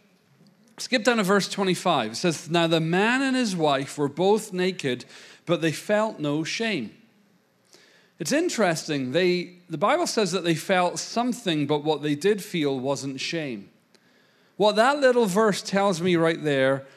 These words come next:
are a bunch of things. The first thing I want to point out is feelings are not a result of the fall. So when you have feelings, there's nothing wrong with you. That's not your sin nature speaking.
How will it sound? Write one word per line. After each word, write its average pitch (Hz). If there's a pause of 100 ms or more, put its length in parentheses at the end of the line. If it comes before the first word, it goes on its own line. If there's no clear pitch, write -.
(100)
are 156
a 165
bunch 240
of 175
things. 117
The 147
first 254
thing 208
I 165
want 156
to 143
point 156
out 151
is 151 (220)
feelings 180 (100)
are 156
not 175
a 170
result 147
of 117
the 131
fall. 110 (960)
So 196
when 240
you 262
have 226
feelings, 165
there's 165
nothing 190
wrong 175
with 156
you. 131
That's 156
not 196
your 170
sin 196
nature 143
speaking. 135